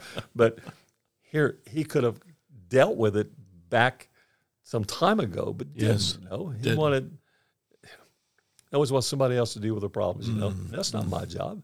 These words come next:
Speaker 1: No.
Speaker 2: My job's trying to put your feet on gold. I'm not here to get you a better job or how to help you balance your books or get, anyway, it happens.
Speaker 1: Well, and, and I
Speaker 2: And,
Speaker 1: think,
Speaker 2: and, and
Speaker 1: uh, again, things like that, if,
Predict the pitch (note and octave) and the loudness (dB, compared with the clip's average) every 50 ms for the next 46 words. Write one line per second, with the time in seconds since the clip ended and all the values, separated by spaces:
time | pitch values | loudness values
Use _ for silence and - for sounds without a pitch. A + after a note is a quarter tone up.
0 | - - B2 F#2+ F#2 F#2 - - D3+ D#3 - B2+ A#2+ A2 G2 - - A2 G2+ F#2 | -14 -10 -8 -8 -8 -8 -10 -8 -8 -4 -2 -2 -2 -2 -2 -4 -4 -4 -4 -4
1 | - A2 - - G2 - A2 G#2 G2+ G2 G2 F#2+ G2 C#3 - - - A2+ A2+ E3 | -6 -8 -10 -10 -12 -12 -10 -8 -6 -6 -8 -6 -4 -4 -4 -4 -4 -6 -6 -6
2 | - G#2+ G#2 A2 G2 F#2 G2+ G2 G#2 G2 - - G#2 F#2+ F2+ G2+ G2 G2 F#2 E2 | -4 -4 -4 -4 -4 -6 -8 -10 -12 -10 -6 -6 -6 -4 -2 -4 -4 -4 -4 -4
3 | F#2+ G2+ G2 G2+ A#2+ C3+ C3+ A#2 G2 - - - - - _ - A#2+ G#2 F#2+ F#2+ | -2 -2 -2 0 -2 -2 -2 -4 -6 -10 -10 -18 -20 -20 _ -12 -10 -8 -8 -8
4 | G#2+ G#2 - F#2 F2+ G2 G#2 G2+ G2 - - F#2+ F2+ F2+ G#2 C3 C#3 - - - | -8 -8 -8 -6 -2 -2 -2 -2 -2 -6 -8 -8 -6 -4 -4 -4 -4 -6 -12 -12
5 | - - _ _ _ _ _ _ _ _ G#2+ - - - - - _ _ _ A2+ | -12 -14 _ _ _ _ _ _ _ _ -20 -20 -20 -20 -20 -20 _ _ _ -20
6 | A2+ _ _ _ _ _ _ _ _ _ _ _ _ _ _ _ - D3+ D3 A#2 | -20 _ _ _ _ _ _ _ _ _ _ _ _ _ _ _ 0 2 2 2
7 | F#2 F#2+ F2+ - - _ _ _ - A#2+ A2 A2+ C#3 E3+ G3+ - - - - D3+ | 2 0 -6 -8 -10 _ _ _ -2 0 2 4 6 6 6 6 4 4 4 2
8 | - - - D#3+ - D3 C#3+ B2+ B2 D3 C#3 A#2+ G#2+ - - - - B2 C3 - | 2 2 0 2 4 4 4 4 4 2 2 2 -2 -4 -6 -8 -6 -6 -6 -6
9 | - - - - - - - - - - - - - - B2+ B2 - D3+ C#3 B2 | -8 -10 -16 -20 -20 -20 -16 -10 -10 -8 -8 -8 -6 -6 -2 2 6 6 6 6
10 | B2+ - D3 - A3+ E3 - D#3 D3 C#3 C3 - - A2+ A2 A#2 A#2 G#2+ G2+ F#2+ | 4 2 0 0 0 2 2 2 2 2 2 -4 -8 -2 0 2 2 2 2 -2
11 | - - - - - _ _ _ _ _ _ _ _ _ _ - - G2+ - | -4 -6 -10 -18 -20 _ _ _ _ _ _ _ _ _ _ -10 -10 -8 -8